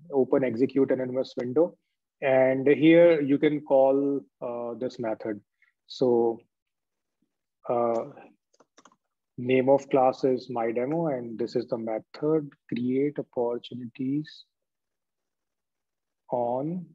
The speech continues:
account. So I need to modify this, right? So now if I click on execute, so this method,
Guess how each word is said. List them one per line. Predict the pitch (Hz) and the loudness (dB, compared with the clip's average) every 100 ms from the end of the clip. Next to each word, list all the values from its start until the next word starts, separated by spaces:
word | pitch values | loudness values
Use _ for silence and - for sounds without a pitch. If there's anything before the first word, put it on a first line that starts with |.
| - | -12
account. | 147 - - 113 104 107 107 - _ _ _ _ | -10 -6 -4 -2 -4 -10 -14 -20 _ _ _ _
So | - - 120 | -20 -8 -4
I | 113 | -4
need | 110 110 | -6 -6
to | 120 | -8
modify | 110 104 117 _ 131 131 135 | -6 -6 -6 _ -6 -6 -4
this, | 143 165 170 - - - - - _ _ _ _ _ _ _ _ - _ _ _ _ | -4 -4 -6 -14 -20 -20 -20 -20 _ _ _ _ _ _ _ _ -20 _ _ _ _
right? | 127 127 156 156 | 0 2 2 0
So | 139 123 123 127 | 0 2 0 -6
now | 139 127 135 147 | -2 2 4 2
if | - 143 139 | 2 2 2
I | 139 | 0
click | 143 139 - | 0 -2 -2
on | 127 | -4
execute, | 120 110 139 156 180 165 _ _ _ _ _ _ _ _ _ _ | -4 -4 -2 -2 -2 -6 _ _ _ _ _ _ _ _ _ _
so | _ 120 | _ -12
this | 107 120 - | -8 -10 -10
method, | 123 120 117 - 143 139 | -8 -8 -8 -4 -2 -2